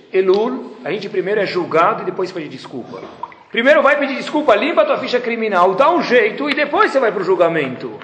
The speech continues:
A gente passa por Rosh Hashanah todo ano, pessoal. Que pergunta forte.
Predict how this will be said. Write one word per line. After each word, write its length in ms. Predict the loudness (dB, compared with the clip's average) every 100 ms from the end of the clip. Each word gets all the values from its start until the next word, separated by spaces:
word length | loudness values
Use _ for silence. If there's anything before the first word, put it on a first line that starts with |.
| -10 -10 -12 -12
A 40 | -10
gente 140 | -6
passa 200 | -4 -4
por 140 | -4 -6
Rosh 80 | -4
Hashanah 160 | -6
todo 260 | -6 -2 0
ano, 180 | 0 -2
pessoal. 500 | -10 -10 -12 -12 -14 -20 -20 _ _ -18
Que 80 | -8
pergunta 360 | -8 -6 -8
forte. 460 | -6 -6 -6 -8